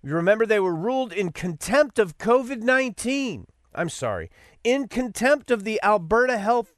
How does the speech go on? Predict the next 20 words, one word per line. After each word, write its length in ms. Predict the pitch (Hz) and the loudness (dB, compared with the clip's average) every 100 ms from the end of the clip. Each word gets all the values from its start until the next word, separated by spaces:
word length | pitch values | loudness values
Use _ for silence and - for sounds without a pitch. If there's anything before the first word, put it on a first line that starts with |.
| _ | _
Health 300 | - 240 220 | -2 0 0
Services. 880 | - 233 233 180 156 113 135 - _ _ _ _ _ _ - | -6 0 0 0 -8 -14 -16 -18 _ _ _ _ _ _ -4
That's 280 | 170 - | -4 -4
right. 280 | 170 151 170 _ | -2 -2 -2 _
They 100 | 160 | -4
were 80 | 156 | -2
sentenced 300 | - 196 175 | -4 -6 -6
to 80 | 156 | -8
three 220 | 196 214 | -2 2
days 200 | 214 226 | 2 2
in 140 | 240 | -2
jail. 360 | 190 190 202 214 _ _ _ _ _ _ _ _ | 0 2 2 -2 _ _ _ _ _ _ _ _
Uh, 480 | - 139 135 135 131 127 _ _ _ _ _ 175 | -4 0 2 0 -2 -4 _ _ _ _ _ 0
Artur 460 | 165 - 247 262 | 0 0 0 0
was 180 | 247 170 | 0 -2
fined 320 | - 190 185 | -2 -2 -2
twenty 320 | - 226 269 254 | -4 0 0 0
thousand 500 | 247 208 185 175 160 | 2 2 2 -2 -4
Canadian 520 | 190 180 170 165 156 | -2 0 0 -2 2
dollars. 680 | 156 151 160 208 - - | 2 4 0 -4 -12 -20